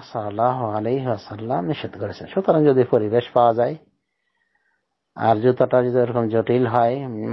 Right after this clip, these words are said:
মানে না বসলে সমস্যা হতে পারে, পড়ে যাওয়ার আশঙ্কা থাকে, তাহলে বসে পরিধান করবে। আর সারা অবস্থায় যদি বসে পরিধান করতে পারে, এটাই হবে উত্তম কাজ। এবং রাসূলুল্লাহ সাল্লাল্লাহু আলাইহি ওয়াসাল্লামের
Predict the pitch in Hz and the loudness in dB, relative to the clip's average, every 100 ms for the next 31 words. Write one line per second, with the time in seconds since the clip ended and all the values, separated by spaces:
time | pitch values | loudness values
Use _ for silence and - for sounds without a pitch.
0 | 110 110 110 113 113 104 110 117 113 110 | -6 -4 -4 -4 -4 -4 -2 0 0 -2
1 | - 113 113 - 113 117 - 123 117 107 | -2 -2 -2 -2 -2 -2 -2 -4 -2 -2
2 | 107 113 127 113 107 110 104 - 127 135 | -2 -2 0 0 0 0 -2 -2 -4 -2
3 | - 131 185 185 160 156 202 _ _ _ | -4 -4 -6 -6 -6 -6 -6 _ _ _
4 | _ _ _ _ - 110 120 123 160 139 | _ _ _ _ -14 -4 -2 0 0 0
5 | 117 101 101 98 98 104 - - - 180 | 0 -2 -6 -8 -10 -12 -16 -18 -10 -8
6 | - 202 190 156 139 - 165 151 143 127 | -4 2 2 2 0 -2 0 0 0 0
7 | 117 127 - 160 156 139 123 117 120 113 | 2 0 2 0 2 2 2 0 -2 0
8 | 120 - 123 110 107 104 117 147 - 113 | -2 0 -2 0 0 2 2 2 0 -2
9 | 113 101 104 113 117 113 - 107 101 107 | 0 0 0 2 2 -2 -6 -8 -8 -8
10 | 101 - - _ _ _ _ _ _ _ | -8 -8 -14 _ _ _ _ _ _ _
11 | _ _ _ _ _ _ _ - 120 117 | _ _ _ _ _ _ _ -6 -2 2
12 | 113 - 139 117 107 107 131 139 - 110 | 2 2 2 2 0 2 2 2 -2 -2
13 | 104 127 123 117 110 123 123 113 - - | 2 2 2 -2 -2 -2 -2 -4 -4 -4
14 | 104 104 113 147 | -2 0 2 2